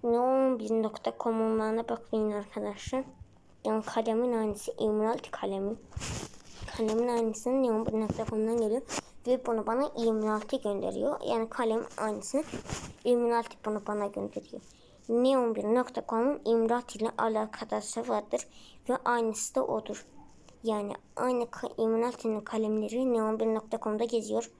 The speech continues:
Yani neon bir nokta com Illuminati ile alakalıdır.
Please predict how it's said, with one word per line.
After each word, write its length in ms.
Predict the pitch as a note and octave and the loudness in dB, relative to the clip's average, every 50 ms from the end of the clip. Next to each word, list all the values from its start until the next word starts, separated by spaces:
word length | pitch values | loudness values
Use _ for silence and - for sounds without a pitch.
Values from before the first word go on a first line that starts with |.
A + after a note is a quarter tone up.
| - - - - - - - - | -20 -20 -20 -20 -20 -16 -6 -4
Yani 400 | G#3+ A3+ A#3+ A#3 A#3 A#3 A#3 A#3 | -2 0 0 2 2 4 4 4
neon 240 | B3 B3 A#3+ A#3+ A#3+ | 4 2 2 2 0
bir 160 | A#3+ A3 A3+ | 0 0 0
nokta 220 | A3+ A3+ - - - | 0 0 -4 -6 -4
com 160 | - A3+ - - - | -4 -4 -6 -6 -4
Illuminati 520 | - A3+ A3+ A3 A3 A3 A3+ A3+ - - | 0 2 2 2 2 0 -2 -2 -4 -2
ile 120 | A3+ A#3+ - | 0 0 2
alakalıdır. 880 | - A3+ A3 A3 A3 A3 A3 - A3 G#3+ G#3 G#3+ A3 A3 A#3 A#3 - | 2 2 0 2 0 -4 -4 -4 -4 -4 -4 -4 -2 -4 -4 -4 -6